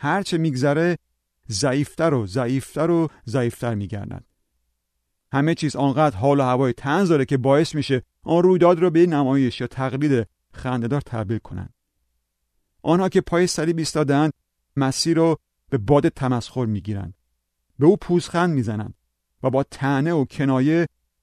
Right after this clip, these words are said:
به او توهین می‌کنند. آنها کمر همت بستند که تا جایی که می‌تونند به پسر خدا بی‌احترامی کنند. تا جایی که توان دارند حرمت او رو بشکنند، او را تحقیر کنند و آبروی او رو ببرن.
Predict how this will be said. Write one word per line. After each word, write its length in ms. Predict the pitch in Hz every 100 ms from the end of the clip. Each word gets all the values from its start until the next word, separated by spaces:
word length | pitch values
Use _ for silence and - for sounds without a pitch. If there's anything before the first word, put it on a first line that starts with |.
| -
به 80 | 139
او 140 | 175
توهین 380 | - 135 139 131
می‌کنند. 480 | 107 - 92 87 _ _ _ _ _ _ _ _ _ _
آنها 200 | 131 143
کمر 340 | - 139 151
همت 300 | 151 135 151
بستند 540 | 120 117 - 123 131 151 _ _
که 100 | -
تا 140 | 151 151
جایی 440 | 113 123 156 220
که 140 | - 147
می‌تونند 560 | 143 - 147 170 170 - -
به 80 | 139
پسر 360 | 135 151 156
خدا 500 | 147 135 127 139 151 - _ _ _
بی‌احترامی 580 | 139 135 - 120 110 110
کنند. 340 | - 101 95 _ _ _ _ _ -
تا 120 | 156
جایی 320 | 113 156 214
که 240 | - 147 117 _ _
توان 380 | - 143 143 147
دارند 340 | 139 139 165 165 _ _ -
حرمت 480 | 147 151 175 180
او 100 | 160
رو 80 | 139
بشکنند، 680 | 110 196 - 190 170 160 156 - _ _ _ _
او 140 | -
را 100 | 165
تحقیر 460 | 131 143 123 139 220
کنند 440 | - 185 165 151 - _ _ _
و 80 | 120
آبروی 380 | 113 127 127 147
او 140 | 143
رو 100 | 131
ببرن. 380 | 117 107 98 92